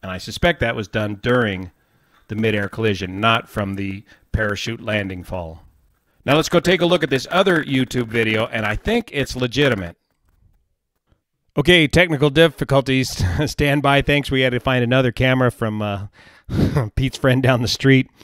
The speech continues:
Here's this other video showing the student pilot on his first solo.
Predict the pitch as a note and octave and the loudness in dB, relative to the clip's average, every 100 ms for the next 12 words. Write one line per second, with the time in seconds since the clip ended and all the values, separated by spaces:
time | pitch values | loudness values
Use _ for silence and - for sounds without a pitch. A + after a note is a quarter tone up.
0 | - - - - _ _ _ _ - F3+ | -20 -20 -20 -20 _ _ _ _ 6 8
1 | G3 D3+ E3 - - C#3+ F3+ G3 F#3 D#3+ | 8 6 2 0 2 4 6 6 6 4
2 | D#3 D3+ D3 C#3+ C#3+ - C#3+ C#3 C3+ B2+ | 6 6 6 4 0 0 2 4 2 0
3 | C3+ A#2+ A#2+ A2+ A#2+ - _ - - F#3 | -2 -2 0 0 -4 -12 _ -10 4 4
4 | G3 F#3 C#3 E3 E3 B2 B2 A2+ A2 A2 | 4 -2 2 4 4 4 2 0 -2 -2
5 | - D3+ D3+ - D#3 C#3+ A#2+ G2 G2+ G#2+ | 0 2 4 2 4 6 6 2 -2 -10